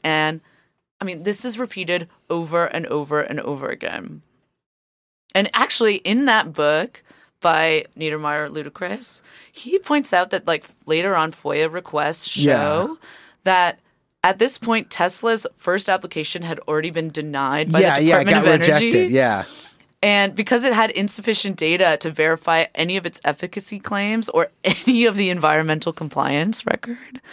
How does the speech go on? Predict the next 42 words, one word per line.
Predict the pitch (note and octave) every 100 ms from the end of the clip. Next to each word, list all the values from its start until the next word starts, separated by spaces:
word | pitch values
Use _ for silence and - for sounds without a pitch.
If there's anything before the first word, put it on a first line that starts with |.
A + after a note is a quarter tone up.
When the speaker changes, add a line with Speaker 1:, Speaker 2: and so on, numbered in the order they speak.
| - - -
Speaker 1:
which | - -
is | D#3
very | C#3+ -
funny. | - - - - D3+ - - - -
The, | G3 F#3+ _
the | F#3
successful | G#3 A#3 - B3 - - C4+
applications | F#3+ G3 F#3+ E3 D#3+ F3+
for | - E3 E3
this | E3+ -
loan, | C#3+ C#3 D3 E3+ A3+ -
to | -
be | E3
clear, | E3+ D#3+ - - - _ _ _ -
the, | G3 -
again, | G3 G3 C#3+ -
the | F3+
loan | F3+ F#3 F#3+ A3
that | G#3+
will | G3+
guarantee | F#3+ E3 E3 F3 E3 F3 D#3+
and | D3
secure | - D#3 D#3+ D#3
Tesla's | D3+ D3+ C#3+ -
future. | - - - - - - - _
The | F3+ F3 F#3
applications | G#3 C4+ C#4 G3+ G3 G3
for | F3
that | E3 D#3+ -
loan | D#3+ D3+ F3
are | -
not | E3 E3+
even | G3 G3+
filed | - D#3 D#3+
until | E3+ D#3+ D#3+
May | D#3 D3 C#3+
two | - D#3+
thousand | D#3 D#3 D#3+
nine, | D3 C3 D3+
which | D#3+ E3
is | D3+
months | D#3 D#3 E3 F3+